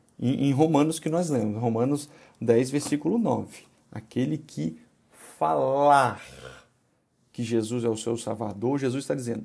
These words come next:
"Também eu declararei diante do meu Pai que estás no céu." O problema é o trinta e três. "Entretanto", vou ler o trinta e três, hein?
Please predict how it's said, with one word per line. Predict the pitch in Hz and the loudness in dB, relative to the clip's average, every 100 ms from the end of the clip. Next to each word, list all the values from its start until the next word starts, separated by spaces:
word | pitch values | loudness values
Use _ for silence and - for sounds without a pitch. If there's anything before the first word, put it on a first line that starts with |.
| - | -10
"Também | 123 113 131 139 | -8 -6 -6 -6
eu | 117 139 | -6 -6
declararei | 131 123 120 110 117 | -8 -6 -6 -6 -6
diante | 120 117 113 | -6 -8 -8
do | 120 | -8
meu | 117 110 | -8 -8
Pai | 104 107 | -12 -14
que | - | -14
estás | 107 - 107 | -16 -14 -14
no | 117 | -14
céu." | - - - _ _ _ _ - | -14 -16 -18 _ _ _ _ -10
O | 117 | -2
problema | 135 113 135 | 2 4 4
é | 170 | 2
o | |
trinta | 175 190 196 | 0 -2 -2
e | 226 | -4
três. | 220 - - - - - _ _ _ _ _ _ _ - _ _ _ _ _ _ _ _ _ - | -4 -6 -6 -10 -14 -16 _ _ _ _ _ _ _ -20 _ _ _ _ _ _ _ _ _ 4
"Entretanto", | 220 247 247 233 233 190 131 113 | 6 6 6 4 4 2 2 2
vou | 110 | 4
ler | 127 | 4
o | 135 | 4
trinta | 156 175 | 0 -2
e | 185 | -2
três, | - 107 | 0 -2
hein? | 120 143 | -2 -6